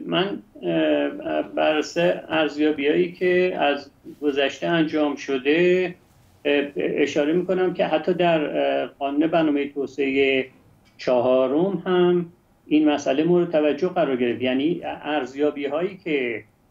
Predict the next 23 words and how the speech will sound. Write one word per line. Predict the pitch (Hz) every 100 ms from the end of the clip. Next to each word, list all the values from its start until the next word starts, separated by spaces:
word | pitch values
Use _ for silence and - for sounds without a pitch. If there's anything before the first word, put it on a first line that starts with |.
| _ -
اه، |
انجام | 139 139 139 139 131 170 196
شد | 185
از | 160 147
جامعه | 143 147 147
ایران | 143 170 202
نشون | 190 208
می‌داد | 196 196
که | 214
سرمایه | - 180 165 180 196
اجتماعی | 190 190 180 190
رو | 190
به | 185
افوله | 190 175 170 190 190 147
و | 143
یکی | 160 196 208
از | 190
مؤلفه‌های | 180 175 160 156 160 165 185
مهم | 180 156 175 220 208 170 131 110 104 - _ _ _
سرمایه | - 143 147 147 147
اجتماعی | 147 - 151 147 170 196
اعتماد | 185 170 165 180 185 190 170
بود. | 120